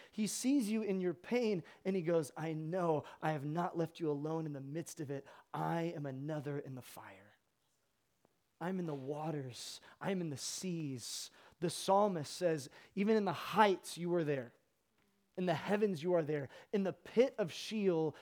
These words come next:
you are there, meaning hell. In the worst of the worst, in the best of the best, where is God? With you. It's because of that we can come out okay.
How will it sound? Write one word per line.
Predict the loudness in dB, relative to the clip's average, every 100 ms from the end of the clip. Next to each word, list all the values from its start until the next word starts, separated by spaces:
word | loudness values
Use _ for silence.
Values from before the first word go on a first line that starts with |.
| -4
you | 2 4
are | 4
there, | 6 4 4
meaning | 0 0 -2 -4
hell. | -4 0 2 0 -4 -14 -2
In | 2
the | 4
worst | 2 6 6 6 2
of | -2
the |
worst, | 6 8 8 6
in | -2
the | 2
best | 6 6 4
of |
the | 0
best, | 4 2 0 -4
where | 2 2
is | 2 -4
God? | -6 -6 -10 -20 _ _ _ _
With | -4 -2 -2 -6
you. | -20 -20 _ _ _ _ _ _ _ _ _ _ _ _ _ -12
It's | -8
because | -8 -10 -6 -4 -4
of | -6 -4
that | -4 -4 -10 -18 -20 _ _ _ _
we | -8 -4
can | -4 -6
come | -6 -6 -4
out | -4 -6 -10 -20 _ _ _ _ _ _ _ _ _
okay. | -2 -2 -4 -4 -4 -6